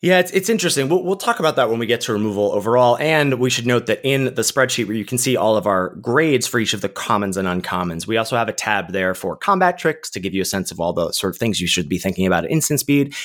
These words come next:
and also a tab where you can look at all of the things we counted as removal. So moving on to X threes, we've got two spells that deal with three toughness in particular. First is Deadly Riposte, one on a white for an instant. It deals three damage to target tapped creature, and you gain two life.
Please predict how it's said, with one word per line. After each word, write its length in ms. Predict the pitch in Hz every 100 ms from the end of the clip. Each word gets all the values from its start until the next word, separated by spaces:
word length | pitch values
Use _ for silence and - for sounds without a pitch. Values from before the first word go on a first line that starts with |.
| -
and 100 | 127
also 380 | 127 113 113 107
a 80 | -
tab 360 | - 95 95
where 80 | 98
you 60 | 92
can 120 | 101
look 160 | 87
at 60 | -
all 160 | 82 92
of 80 | 90
the 80 |
things 260 | 87 92 82
we 60 | 92
counted 400 | - 95 85 76
as 300 | 82 80 80
removal. 480 | 87 82 - - _
So 120 | -
moving 200 | 175 202
on 80 | 180
to 100 | 151
X 160 | 151 -
threes, 200 | 151 135
we've 100 | 117
got 120 | 120
two 160 | - 185
spells 300 | - 147 123
that 140 | -
deal 320 | 113 110 110
with 200 | 104 98 -
three 200 | - 107
toughness 480 | 101 - 107 98 -
in 280 | 107 107 101 -
particular. 580 | - - 143 165 165 170 - -
First 260 | 151 -
is 120 | 113 - 92
Deadly 320 | 127 127 135
Riposte, 600 | 113 - 160 180 - - - -
one 160 | 117
on 80 | 117
a 40 | 107
white 200 | 113 -
for 160 | 110
an 80 | 98
instant. 480 | 160 175 190 190 190 - -
It 80 | 123
deals 260 | 123 117 -
three 160 | 156
damage 360 | 151 143 135 127
to 60 | -
target 360 | 117 107 -
tapped 320 | - 120 120
creature, 360 | - 147 135 135
and 180 | 101 101
you 80 | 95
gain 380 | 110 113 113
two 180 | 110 117
life. 480 | 92 - - - -